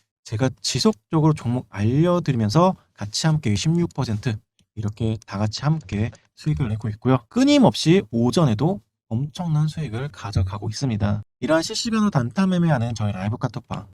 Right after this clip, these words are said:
참여하고 싶으시다면 아래 전화번호로 공일공 이사오일 오칠이칠로 라이브라고 보내주시면 제 라이브 카톡방에 참여할 수 있는 방법 제가 문자로 남겨드리니까 그대로 하셔서 저희 라이브 카톡방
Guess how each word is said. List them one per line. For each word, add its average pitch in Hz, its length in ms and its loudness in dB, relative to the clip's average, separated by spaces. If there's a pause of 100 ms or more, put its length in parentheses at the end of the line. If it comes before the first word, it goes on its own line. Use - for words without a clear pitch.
참여하고 147 380 -2
싶으시다면 120 560 -2 (400)
아래 113 220 2
전화번호로 113 580 0 (580)
공일공 117 320 0
이사오일 123 360 0
오칠이칠로 110 720 0 (560)
라이브라고 147 960 4
보내주시면 107 880 0 (100)
제 104 140 -2
라이브 101 260 0
카톡방에 127 380 -4
참여할 160 320 0
수 151 80 -2
있는 123 140 -2
방법 107 480 -2
제가 104 140 -2
문자로 110 320 -4
남겨드리니까 110 920 -4
그대로 120 320 -2
하셔서 147 480 4 (180)
저희 113 160 -4
라이브 101 240 -2
카톡방 120 480 -2